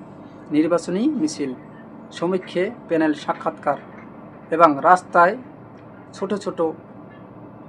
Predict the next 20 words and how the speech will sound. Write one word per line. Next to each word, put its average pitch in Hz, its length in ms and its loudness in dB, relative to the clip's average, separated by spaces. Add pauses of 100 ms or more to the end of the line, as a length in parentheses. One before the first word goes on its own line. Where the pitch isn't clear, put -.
(440)
আন্দোলন 156 480 2 (720)
এরপরই 165 560 4
পিছিয়ে 190 300 -2
তোলে 147 300 -2 (420)
সাবেক 156 340 0
প্রধানমন্ত্রী 147 480 -8
শেখ 190 260 -4
হাসিনাকে 143 480 -4 (240)
হটিয়ে 143 380 -2 (300)
ছাত্র 156 300 0
জনতা 139 340 -2
মিলে 185 320 4 (880)
তাকে 143 300 -2 (120)
পতন 202 400 2
করিয়ে 147 400 -2 (340)
ডক্টর 147 300 -2
মোহাম্মদ 139 380 -4
ইউনূসকে 180 440 0 (160)
রাষ্ট্র 147 300 -2
ক্ষমতা 143 380 -2